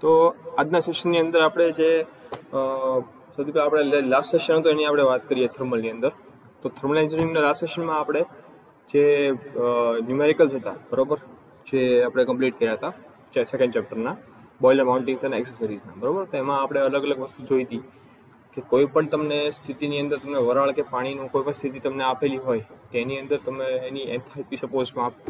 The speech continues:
અ, મેળવવી છે, બરોબર, કે બીજી ઘણી બધી વસ્તુ છે જે બોઇલરની અંદર તમારી વરાળ બની છે એનું તમારે કાંઈ performance તમારે મેળવવું છે અલગ અલગ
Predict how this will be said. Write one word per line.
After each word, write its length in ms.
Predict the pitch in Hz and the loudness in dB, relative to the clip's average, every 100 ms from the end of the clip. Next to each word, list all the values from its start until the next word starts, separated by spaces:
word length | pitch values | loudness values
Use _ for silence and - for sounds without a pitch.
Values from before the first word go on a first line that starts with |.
| - | -6
અ, 240 | 123 123 | -4 -2
મેળવવી 420 | 123 127 127 123 | -2 0 0 -2
છે, 200 | 113 113 110 - - _ - - | -10 -12 -12 -14 -20 _ -20 -14
બરોબર, 320 | 120 131 135 135 - - - - | -4 -2 -2 -8 -12 -20 -20 -6
કે 100 | 135 | -4
બીજી 260 | 123 123 135 | -4 -2 0
ઘણી 380 | 135 131 151 151 | 0 2 0 0
બધી 280 | 147 139 | 2 0
વસ્તુ 220 | 135 139 123 | 0 -2 -4
છે 0 | - - - | -8 -14 -2
જે 240 | 143 147 | 2 4
બોઇલરની 460 | 135 131 139 139 139 | 4 2 2 -2 -4
અંદર 140 | 143 | -6
તમારી 240 | 135 139 135 | -4 -4 0
વરાળ 240 | 131 135 | 2 2
બની 240 | 131 151 | 0 -2
છે 140 | 147 131 | -2 -2
એનું 220 | 127 135 | -4 -6
તમારે 260 | 139 139 135 | -6 -4 -2
કાંઈ 160 | 139 | -4
performance 480 | 123 127 143 135 - | -4 -6 -2 -2 -2
તમારે 160 | 135 131 | -4 0
મેળવવું 320 | 135 139 123 | 0 0 -2
છે 140 | 123 | -2
અલગ 260 | 113 123 120 | 0 2 0
અલગ 180 | 117 | -2